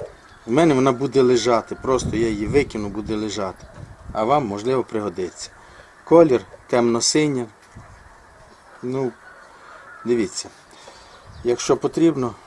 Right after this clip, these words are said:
звертайтесь. Я тут переробив вже, до речі, оці от кріплення були, не співпадали з отворами. Я їх переробив, центр співпадав, все нормально. А ці два переробив. Яким чином я вийшов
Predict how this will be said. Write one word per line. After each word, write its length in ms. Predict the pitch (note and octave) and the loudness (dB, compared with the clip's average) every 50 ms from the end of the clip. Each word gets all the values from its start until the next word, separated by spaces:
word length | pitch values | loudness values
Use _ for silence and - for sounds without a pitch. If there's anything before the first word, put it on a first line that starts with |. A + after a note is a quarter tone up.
| - - A2+ | -18 -12 -6
звертайтесь. 680 | A2 A#2 A#2+ A2+ - - B2 A#2+ A2 - - A2 - - | -2 -2 -2 0 2 4 4 4 4 2 -2 -8 -2 2
Я 120 | C#3+ D#3 | 2 2
тут 180 | D3+ - C3+ - | 2 2 -2 0
переробив 680 | - D3+ D3 C#3+ C#3+ C#3 C#3+ C#3+ B2+ C3+ C#3+ C3+ B2+ A#2+ | 4 6 8 8 8 6 4 2 4 4 4 6 4 4
вже, 180 | A2+ A#2+ B2 | 2 0 0
до 160 | A#2 A#2 C3+ | 0 2 2
речі, 280 | C3 C3 B2 A#2+ - C3 | 2 2 0 0 0 -2
оці 280 | A#2+ - - - C3 B2 | -2 -2 -2 0 2 2
от 220 | B2 B2 A#2+ - | 2 2 0 -4
кріплення 640 | - - - C3+ C#3 B2 - C#3 C3+ C3+ C3+ C3 | -10 -10 -6 -6 -6 -4 -4 -4 -2 -2 -2 -4
були, 400 | B2 A#2 A#2+ B2+ C3 C3 B2+ A#2+ - - - - - - - - - - - - - _ - - | -2 -2 0 2 4 4 2 2 -2 -6 -16 -20 -20 -20 -20 -20 -20 -20 -20 -20 -20 _ -14 -4
не 260 | A2 A2+ B2 C#3+ C#3+ | 0 4 6 6 6
співпадали 760 | - - - C#3+ C3 - - C3+ B2 A#2 C3+ B2 A#2+ A#2 A#2+ | 6 4 2 2 2 4 4 2 6 6 6 8 8 6 6
з 120 | A#2 A2 B2 | 4 4 4
отворами. 600 | B2 A#2 A2+ - B2 B2+ C3 C3 C3 C#3 C#3+ C#3 - - - - - - - - | 4 4 4 2 2 4 4 6 4 4 0 -2 -4 -10 -20 -20 -20 -20 -10 -4
Я 180 | A#2 A#2+ B2+ B2+ | 0 2 2 2
їх 120 | A#2+ - | 2 0
переробив, 720 | - - C#3 B2 A#2+ A#2 A2+ A#2 A2+ A2 B2+ C#3 C#3+ B2+ - | 2 2 4 6 6 6 6 4 4 4 4 4 4 4 4
центр 400 | - D3+ D3+ D3+ - - C3 - | 2 4 4 2 2 0 -2 -2
співпадав, 600 | - - C3+ A#2+ - - B2+ A#2 A#2 B2 A#2+ A#2 | -2 -4 -4 -2 -2 -2 -2 0 2 0 0 0
все 220 | A#2 - - A2+ | -2 -6 -6 -4
нормально. 500 | G#2+ G#2 G#2 G#2 G#2 G#2 G2 F#2+ F#2+ F#2 - - | -4 -4 -4 -4 -4 -4 -4 -4 -6 -8 -8 -8
А 100 | G2+ - | -8 -6
ці 260 | - - - D#3+ D#3+ | -2 0 2 2 2
два 280 | B2+ A#2 B2 B2+ B2+ - - - - - - - - | 2 0 0 0 0 -2 -8 -16 -16 -16 -16 -4 0
переробив. 720 | B2+ B2+ C3 C3 C3 B2+ C3 C3 B2 B2+ D3 D#3 D#3 D3+ D3 - - - - - - - - - - - - - - - - - - - - - | 2 4 6 6 6 6 4 4 6 8 8 8 8 6 2 -6 -18 -20 -20 -20 -20 -20 -20 -20 -20 -20 -20 -20 -20 -20 -20 -20 -20 -20 -16 -6
Яким 480 | A2+ B2 D3+ D#3+ - - G#3+ G#3 G3 F3+ | 2 4 4 4 4 4 2 4 4 2
чином 380 | - - G3+ F#3+ F#3+ F#3 F3 | 4 4 4 6 6 6 6
я 120 | E3+ E3 D#3+ | 6 6 6
вийшов 480 | D#3 F3 F3+ E3 - - D#3+ D#3+ C#3+ | 6 6 6 4 4 2 2 2 0